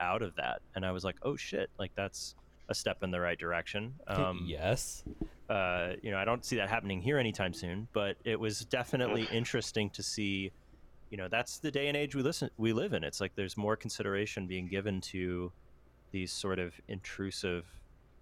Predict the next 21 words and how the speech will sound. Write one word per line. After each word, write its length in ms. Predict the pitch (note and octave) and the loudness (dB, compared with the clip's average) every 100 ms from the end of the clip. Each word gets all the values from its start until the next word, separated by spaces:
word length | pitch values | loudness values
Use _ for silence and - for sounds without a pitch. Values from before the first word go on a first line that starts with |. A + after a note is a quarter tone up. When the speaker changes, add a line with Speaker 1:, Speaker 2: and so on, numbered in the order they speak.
| - | -8
Speaker 1:
elements 640 | F2 F2+ G2 D2+ - - - | -2 0 0 -4 -6 -12 -8
that 180 | - | -4
are 280 | D#2+ E2 D#2+ - - - - - | -4 -4 -6 -10 -12 -12 -16 -2
Speaker 2:
You 80 | C3+ | 2
know 60 | D3+ | 4
what's 100 | G#2 | 4
interesting 400 | G2 G#2+ A2 G#2+ | 2 0 4 4
Speaker 3:
Yeah. 60 | |
Speaker 2:
about 260 | G#2+ A2 A#2 | 6 4 6
that 260 | A2+ A#2 - - - - | 6 4 0 -20 -12 0
is 200 | G#2+ G2 | 2 6
that 320 | A2 G2 - - - - - - - - | 8 6 4 -8 -20 -20 -20 -20 -6 -2
it 140 | - | 2
really 260 | A#2+ C#3+ C#3 | 6 8 8
wasn't 400 | A2+ A2+ A2+ - | 8 6 4 6
that 240 | F#2+ - | 6 6
difficult 520 | G2+ - - F#2 E2+ - | 2 0 0 2 2 -2
for 160 | - | 0
them 240 | F2 F2 E2+ - - | 2 2 0 -10 -8
to 160 | - - | -6 0
implement. 680 | G2 - G2+ C#2 - - | 0 2 -2 -2 -8 -14